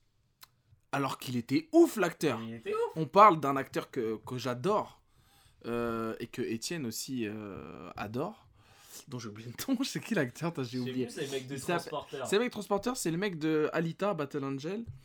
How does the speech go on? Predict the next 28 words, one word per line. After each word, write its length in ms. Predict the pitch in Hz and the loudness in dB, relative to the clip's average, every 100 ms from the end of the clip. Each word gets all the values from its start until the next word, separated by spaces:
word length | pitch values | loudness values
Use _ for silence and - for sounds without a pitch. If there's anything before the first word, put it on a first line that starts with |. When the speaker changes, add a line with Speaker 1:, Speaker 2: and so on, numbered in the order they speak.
| - - - | -20 -20 -16
Speaker 2:
Ah 60 | - - | -14 -14
oui, 80 | - | -4
Speaker 1:
Et 60 | 127 | -2
Speaker 2:
c'est 0 | |
Speaker 1:
c'est 140 | - 175 | 4 4
le 80 | |
Speaker 2:
vrai. 100 | 190 - | 6 4
Speaker 1:
mé-, 60 | |
et 40 | 165 | 0
c'est 160 | - | 2
le 100 | 156 | 2
méchant 300 | 160 196 220 | 4 0 -2
de 120 | 196 151 | -2 -2
Deadpool 380 | 160 - 151 - | -4 -4 -8 -6
un. 140 | - 208 | -12 -12
Comment 160 | - 254 | -14 -12
il 80 | |
s'appelle 420 | - - - 135 139 | -12 -12 -12 -12 -10
sa 240 | - 139 | -10 -6
mère ? 320 | 147 214 196 | -4 -4 -4
Speaker 2:
Putain, 120 | 123 - | -4 -2
Speaker 1:
J'ai 60 | |
un 80 | 123 | -2
Speaker 2:
oui, 60 | - | -2
Speaker 1:
trou 240 | - 190 | -4 -4
Speaker 2:
c'est 80 | - | 0
Speaker 1:
sale. 160 | 202 | 0
Speaker 2:
vrai. 80 | 131 | 0